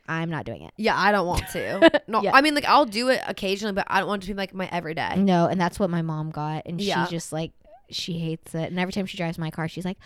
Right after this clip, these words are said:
Speaker 1: <sighs> "Ah, so much better." And
Speaker 2: Yeah.
Speaker 1: I'm like, "I know, your car's a boat. It's fucking
Speaker 2: See, that's what I'm saying. Like,
Speaker 1: massive."
Speaker 2: he can have it.
Speaker 1: Yeah.
Speaker 2: He can feel good. I don't know. He can feel
Speaker 1: Yeah.
Speaker 2: like an Uber driver. I don't,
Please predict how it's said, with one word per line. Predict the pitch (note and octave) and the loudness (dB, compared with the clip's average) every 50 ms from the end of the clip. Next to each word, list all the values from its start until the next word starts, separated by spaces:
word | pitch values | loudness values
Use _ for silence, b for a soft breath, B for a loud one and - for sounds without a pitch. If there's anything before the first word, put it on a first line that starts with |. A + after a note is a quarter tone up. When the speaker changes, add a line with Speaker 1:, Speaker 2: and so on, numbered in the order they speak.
| - - - | -20 -20 -20
Speaker 1:
<sighs> | - - - - - - | -20 -20 -20 -16 -10 -4
"Ah, | B3+ B3+ B3 A#3+ A#3 A3 G#3 G3+ G#3 G#3 G3+ G3 - | -2 -2 0 0 -2 -4 -4 -6 -8 -8 -10 -12 -14
so | - - A3 | -12 -10 -8
much | F#3+ F3+ - - - | -8 -8 -8 -10 -12
better." | - F3+ F3+ F3+ | -10 -8 -6 -6
And | F3 F3 G3+ | -4 -2 0
Speaker 2:
Yeah. | A3 A3 G#3+ F#3 F3+ F#3 | 2 2 4 4 6 4
Speaker 1:
I'm | F#3 | 4
like, | G3+ G3 - | 4 4 4
"I | G#3 G#3 | 2 2
know, | G#3 G#3 G#3 G3+ F#3 | 4 4 4 4 4
your | F3 F3+ F#3+ | 2 0 -2
car's | - - G3+ G3+ G3+ | 0 0 0 2 0
a | |
boat. | F#3+ - - E3+ E3 D#3+ B2+ - _ - | -2 -2 -2 -2 0 0 -2 -4 _ -14
It's | - F3+ - - _ - | -16 -16 -16 -16 _ -6
fucking | - F#3 - A#3 | -6 -4 0 4
Speaker 2:
See, | C4+ | 4
that's | C4+ F3+ | 4 6
what | C4+ A#3+ | 4 2
I'm | A#3 | 2
saying. | - B3+ B3+ A#3+ | 2 2 2 2
Like, | A3+ G3+ G3 F#3+ | 2 0 0 -2
Speaker 1:
massive." | - | -4
Speaker 2:
he | A3+ | -6
can | G3 A3 G3 | -6 -4 -4
have | G3 E3+ E3 F3 | -4 -4 -4 -4
it. | D3+ C#3+ D#3 - | -4 -2 0 4
Speaker 1:
Yeah. | A#3 A3+ G#3+ | 6 6 6
Speaker 2:
He | - B3 | 8 6
can | A#3+ A3+ G#3+ F#3 - - - | 4 4 4 0 -8 -6 0
feel | - A3+ G#3 - | 6 10 10 10
good. | - - G3 F3+ D#3 D#3+ F3+ | 10 8 2 0 0 0 -2
I | G#3 G3 G3 | -2 -2 -2
don't | G3 F#3 F3 | 0 0 0
know. | F3 D3+ D3+ G3+ | 0 0 0 0
He | G#3+ G#3+ | -2 -2
can | A3 A#3 | 0 2
feel | G#3+ | 2
Speaker 1:
Yeah. | G#3+ | 2
Speaker 2:
like | - | 2
an | G#3 | 0
Uber | F#3 F#3 F#3+ F#3+ | -2 -2 -2 -2
driver. | F#3+ F3 F3+ F3+ F#3 F#3+ | -2 -2 -2 -2 -2 -4
I | G3+ G3+ | -4 -4
don't, | G#3+ G3+ | -4 -6